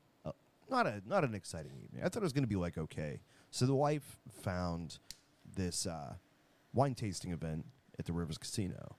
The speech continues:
and she wanted to go, so we got tickets. I took a vacation day for the next day and shit. And we get there, and I'm like, "Okay, this is gonna be fine, I guess," you know. Dude, it was Wine and Spirits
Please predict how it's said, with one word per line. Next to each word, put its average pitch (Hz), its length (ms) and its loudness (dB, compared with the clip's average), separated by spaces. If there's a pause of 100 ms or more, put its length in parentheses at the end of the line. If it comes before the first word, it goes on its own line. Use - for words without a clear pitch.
(160)
and - 100 -8
she - 80 -2
wanted 87 160 2
to 107 60 0
go, 107 180 6
so 104 100 -2
we 98 80 4
got 98 220 2
tickets. 95 340 -2
I 85 60 0
took 90 180 -4
a 92 60 -2
vacation 90 480 -2
day 85 140 0
for - 120 -10
the 82 80 0
next 80 240 -4
day 73 160 -4
and 73 140 -4
shit. - 200 -4 (760)
And 107 120 -2
we 110 60 6
get 117 220 4
there, 87 340 -4 (320)
and 165 100 4
I'm 196 80 4
like, 196 200 -2
"Okay, 123 260 2
this 123 140 -4
is 117 80 -10
gonna 117 180 6
be 90 140 -6
fine, 85 360 -8
I 85 60 -4
guess," 90 420 0
you 90 80 0
know. 87 240 0 (840)
Dude, 110 200 2
it 80 140 -2
was 82 220 -4 (200)
Wine 98 200 2
and 104 100 0
Spirits 98 540 -2